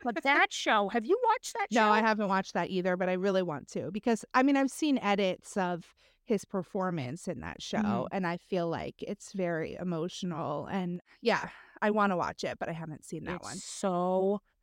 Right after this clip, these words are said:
Speaker 1: good. I mean, I wouldn't call myself a huge Charles Dickinson fan, but, like, you know, love literature, love history and whatnot, and English and all that. But, um,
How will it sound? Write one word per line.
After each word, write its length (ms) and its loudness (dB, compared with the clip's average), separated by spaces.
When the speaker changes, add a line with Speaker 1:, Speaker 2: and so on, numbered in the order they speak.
Speaker 1:
good. 300 4
I 120 0
mean, 160 2
I 80 2
wouldn't 240 2
call 160 2
myself 380 -2
a 60 -4
huge 300 -2
Charles 380 -2
Dickinson 480 -4
fan, 340 0
but, 160 2
like, 280 2
you 40 4
know, 280 2
love 220 2
literature, 560 0
love 240 2
history 520 -4
and 240 0
whatnot, 480 0
and 180 -2
English 460 0
and 80 2
all 140 2
that. 340 0
But, 220 0
um, 400 -2